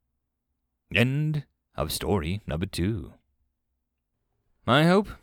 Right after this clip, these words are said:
that you enjoyed, and if you did, please consider subscribing. If you wish to support the author, there is a link to the original story, so pop over there and give him your support. If you wish to support this channel, however, there are a few ways to do so.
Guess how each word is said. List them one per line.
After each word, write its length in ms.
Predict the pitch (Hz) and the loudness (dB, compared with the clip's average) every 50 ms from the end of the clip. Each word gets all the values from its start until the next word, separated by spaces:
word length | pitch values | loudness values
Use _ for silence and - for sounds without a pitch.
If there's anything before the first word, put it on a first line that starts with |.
| - | -6
that 120 | 147 135 135 | -4 -2 -2
you 220 | 143 139 139 151 | 0 0 0 0
enjoyed, 520 | 151 151 135 139 160 190 175 92 - - - _ _ _ - | 0 0 0 2 2 2 0 -2 -4 -10 -20 _ _ _ -8
and 140 | - 95 110 | -6 -4 -4
if 160 | 117 113 127 | -2 -2 0
you 80 | 143 | 0
did, 260 | 127 127 131 143 139 - | 2 4 2 2 0 -4
please 320 | - 110 110 127 139 - | -2 0 0 0 0 0
consider 420 | - 190 196 - - 85 67 67 | 0 -2 0 0 -2 -4 -4 -4
subscribing. 960 | - - - 65 60 - - - 98 98 101 104 98 92 98 92 87 90 85 - _ _ _ _ _ _ _ - | -8 -10 -12 -12 -10 -10 -10 -6 -6 -4 -4 -4 -4 -6 -6 -6 -6 -8 -10 -14 _ _ _ _ _ _ _ -10
If 60 | 85 95 | -4 0
you 80 | 117 | 2
wish 220 | 131 135 117 - - | 2 2 2 0 -2
to 100 | 98 95 | -4 -4
support 460 | - 104 - - 95 87 85 82 - | -4 -4 -2 -2 -2 -2 -2 -4 -4
the 120 | - 90 123 | -2 0 2
author, 440 | 160 180 170 - - - 76 - - _ _ _ _ | 2 2 0 0 -2 -6 -6 -6 -8 _ _ _ _
there 280 | - 120 151 185 196 214 | 0 2 2 2 2 2
is 140 | 220 202 - | 0 -2 -2
a 40 | |
link 240 | 233 180 175 180 170 - | -2 -2 -2 -2 -2 -2
to 60 | 175 | -2
the 160 | 190 220 220 | -2 -2 -2
original 380 | 202 190 165 - 180 220 226 202 | -2 -4 -4 -2 -2 -2 -2 -2
story, 400 | - - 151 117 87 82 104 113 | -2 0 -2 0 0 -2 -4 -4
so 220 | - - 127 139 | -2 -2 -2 -2
pop 260 | - 147 135 127 - | 0 0 0 2 2
over 240 | 131 123 131 139 160 | 2 2 2 2 0
there 260 | 151 127 110 117 120 | 0 0 2 2 0
and 140 | 123 139 143 | 0 -2 -2
give 140 | 110 87 78 | -2 -2 -2
him 160 | 85 95 95 | -2 -2 -2
your 180 | 80 73 78 - | -2 -4 -4 -6
support. 640 | - 98 95 - 113 107 92 80 80 - - - - _ _ _ _ _ _ _ - | -6 -8 -6 -4 -2 -2 -2 -4 -6 -10 -14 -14 -14 _ _ _ _ _ _ _ -8
If 100 | 87 98 | -4 -2
you 80 | 117 | 0
wish 220 | 131 135 127 - - | 0 0 0 -2 -4
to 100 | - 110 | -4 -4
support 340 | - 110 107 120 123 123 120 | -4 -2 0 2 2 2 2
this 160 | 143 143 - | 2 0 0
channel, 380 | - - 135 123 120 123 120 | -2 -2 0 0 0 0 0
however, 580 | 117 120 120 120 117 110 107 98 113 113 120 123 - _ _ _ - | 0 0 0 2 2 2 0 0 -2 -4 -4 -6 -10 _ _ _ -6
there 480 | 90 98 117 127 135 139 135 131 104 | -4 -2 0 0 0 0 -2 -2 0
are 240 | 95 107 120 127 135 | 2 2 4 4 2
a 60 | 147 | 0
few 260 | - - 113 107 120 123 | -2 -2 0 0 0 2
ways 300 | 107 87 82 92 98 - | 2 2 2 0 0 -2
to 100 | - 117 | -4 -4
do 220 | 107 95 85 82 | -2 -2 -2 -2
so. 360 | - - 80 80 85 90 87 | -4 -4 -4 -2 -2 -4 -6